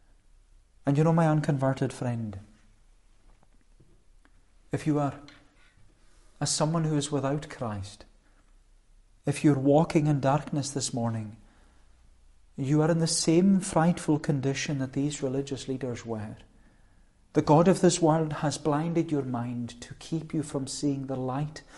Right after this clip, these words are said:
of the gospel. And like these religious leaders, you know your Bible. You were brought up in the church. You might have a, a form of religion in your life. You might worship God with your lips.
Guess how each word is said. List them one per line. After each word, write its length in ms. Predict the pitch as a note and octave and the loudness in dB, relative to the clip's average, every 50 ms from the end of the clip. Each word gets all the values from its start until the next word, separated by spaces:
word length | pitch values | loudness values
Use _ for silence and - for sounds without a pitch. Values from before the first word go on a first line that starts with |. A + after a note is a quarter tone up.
| - - - - - | -20 -20 -20 -16 -10
of 120 | - C3+ C3+ | -10 -6 -4
the 100 | C#3+ C3+ | -4 -4
gospel. 580 | - B2 A#2 A2+ - - - - - C3 - - - - - _ _ - _ _ _ _ _ _ _ _ _ _ _ - _ _ _ _ _ _ _ _ _ _ - | -2 -2 -4 -4 -4 -6 -8 -6 -6 -8 -8 -10 -16 -20 -20 _ _ -20 _ _ _ _ _ _ _ _ _ _ _ -20 _ _ _ _ _ _ _ _ _ _ 0
And 160 | - F#3+ G#3+ G#3+ | 2 2 6 8
like 300 | G#3+ A#3 A#3+ A#3 - - | 8 8 8 6 4 4
these 240 | A3+ A3 - - | 4 4 8 8
religious 440 | G#3 G3 G3 G3 F#3+ G3+ G3 - - | 10 10 10 8 6 4 0 0 4
leaders, 540 | F#3+ F#3 E3+ F3+ E3+ D3+ B2+ - - - - - - - _ - _ _ _ - _ _ _ _ - _ _ _ _ - | 4 6 6 6 6 6 4 -2 -4 -10 -12 -14 -20 -20 _ -20 _ _ _ -20 _ _ _ _ -20 _ _ _ _ -10
you 160 | B2 B2 C#3+ | -4 -2 0
know 140 | D3 D3 C#3+ | 0 0 0
your 180 | D#3 D3 C#3 A#2+ | -2 -2 -4 -4
Bible. 400 | - A2 G#2 G2+ G2 G2 - B2 - - _ _ _ _ _ _ - - _ _ _ _ _ _ _ - _ _ _ _ _ _ _ - - _ - | -4 -6 -6 -6 -6 -8 -8 -12 -16 -20 _ _ _ _ _ _ -20 -20 _ _ _ _ _ _ _ -20 _ _ _ _ _ _ _ -20 -20 _ -4
You 140 | C#3+ C#3+ | -2 2
were 80 | C3+ C#3+ | 2 2
brought 320 | C#3 D3 C#3 C#3 C#3 - | 2 4 2 2 4 4
up 120 | D3+ - - | 2 2 2
in 120 | D#3+ C#3+ | 0 -2
the 80 | C3+ C3 | -2 -2
church. 500 | C3 - - B2 A2+ A2+ - - - - - - - - - - - - - _ _ - - - - - - - - | -4 -4 -6 -4 -6 -6 -10 -14 -20 -20 -20 -20 -20 -20 -20 -20 -20 -20 -20 _ _ -20 -20 -20 -20 -20 -20 -18 -8
You 140 | - C3+ C#3 | -2 -2 0
might 220 | C#3+ D3 D#3 D3+ D3+ | 2 2 0 0 0
have 160 | D#3+ D3+ D#3 | 0 0 0
a, 120 | D#3 D3+ D3+ | 0 0 0
a 200 | D#3 D#3 D3+ D3 | 0 0 0 0
form 440 | D3 - - - E3 D#3+ E3+ F3 F3+ | -2 -2 6 8 10 10 10 8 6
of 240 | F#3+ E3+ D3 - - | 4 4 2 0 2
religion 540 | D#3+ E3+ E3+ F3 F3 F3 E3+ - F3+ D#3+ D#3 | 6 8 10 10 10 8 8 8 4 4 4
in 100 | D#3 D#3 | 2 0
your 160 | D3+ C#3+ C3 | 0 0 0
life. 420 | B2 A#2+ A#2+ A#2 A2+ - - - | 0 0 0 -2 -2 -6 -8 -4
You 80 | - D#3 | 0 2
might 300 | D#3 D3+ D#3 D#3+ D#3 - | 2 2 2 2 0 -2
worship 460 | E3 E3+ E3+ D#3 - F3 D#3+ - - | 0 0 0 2 0 0 -2 -2 0
God 340 | - D#3+ D3+ D#3 D#3 D3+ C#3 | 0 2 2 2 2 0 0
with 300 | C#3 C#3+ C#3 C#3+ - - | -2 -2 -2 -4 -6 -8
your 100 | C3+ B2+ | -8 -6
lips. 520 | A#2+ A#2+ A#2 A2 - - - - - - | -6 -6 -6 -6 -8 -10 -16 -16 -16 -16